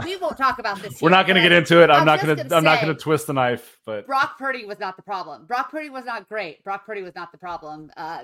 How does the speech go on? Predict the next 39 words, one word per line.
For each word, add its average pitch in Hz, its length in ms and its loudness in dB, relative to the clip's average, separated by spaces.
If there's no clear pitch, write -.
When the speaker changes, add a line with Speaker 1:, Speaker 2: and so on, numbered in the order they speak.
Speaker 1:
that, 160 200 -12
that - 200 -14
play 226 180 -10
call 233 400 -8
on, 175 480 -10
uh, 160 420 -12
third 202 200 -10
and 202 100 -20
four 185 400 -8
and 160 180 -12
then 156 140 -18
playing 185 240 -14
for 185 100 -20
the 180 60 -20
field 175 240 -14
goal 165 240 -12
at 160 140 -16
the 156 120 -18
end, 170 380 -12
at 160 160 -16
the - 80 -12
beginning 180 280 -12
of 170 60 -16
overtime, 175 380 -16
not 202 180 -12
knowing 214 200 -10
the 202 80 -10
overtime 185 400 -14
rules 202 320 -12
and - 160 -20
taking 208 320 -18
the 208 60 -12
ball 175 280 -12
first. 185 380 -14
No, 156 100 -12
this 185 180 -16
was 208 160 -16
coaching 185 320 -16
malpractice. 151 680 -16